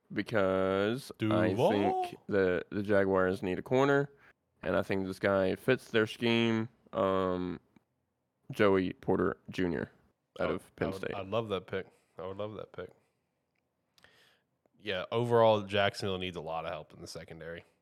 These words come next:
Speaker 2: like, quite a bit. <laughs> All right, uh, let's see. With the twenty-first pick of the two thousand twenty-three N F L Draft, Los Angeles Chargers select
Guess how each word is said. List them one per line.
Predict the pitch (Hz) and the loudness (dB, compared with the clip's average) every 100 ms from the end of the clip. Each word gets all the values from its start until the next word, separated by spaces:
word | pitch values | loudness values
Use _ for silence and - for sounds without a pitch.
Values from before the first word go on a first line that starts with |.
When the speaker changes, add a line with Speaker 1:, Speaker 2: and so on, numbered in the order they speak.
| _ | _
Speaker 2:
like, | - 85 | -16 -14
quite | - 85 | -10 -8
a | 80 | -8
bit. | 82 82 - - - - - _ - | -12 -14 -14 -14 -14 -14 -20 _ -2
<laughs> | |
All | 139 151 - - 110 90 - - - - - _ _ - | 2 4 4 4 0 0 -12 -20 -20 -20 -20 _ _ -4
right, | 92 87 - - - | -4 -4 -10 -14 -8
uh, | 123 120 | -4 -4
let's | 123 - | -6 -10
see. | - 104 92 90 _ _ _ _ _ _ _ _ _ _ _ - - _ _ _ _ _ _ _ - | -10 -8 -8 -10 _ _ _ _ _ _ _ _ _ _ _ -20 -20 _ _ _ _ _ _ _ -4
With | 131 | -2
the | 120 | 6
twenty-first | - 190 156 110 101 - | 10 10 10 8 8 2
pick | 104 - | -2 -4
of | 92 | -12
the | 90 | -10
two | 127 110 | -8 -6
thousand | 95 95 90 | -6 -6 -6
twenty-three | - 98 95 101 92 | -2 -2 0 2 2
N | |
F | 90 92 | 2 2
L | 87 | 0
Draft, | 90 82 - - - - - | 0 -2 -4 -8 -18 -20 6
Los | 110 107 | 10 12
Angeles | 127 135 123 104 | 10 8 6 10
Chargers | - 135 98 - | 12 12 12 6
select | 110 107 104 - | 6 6 4 -2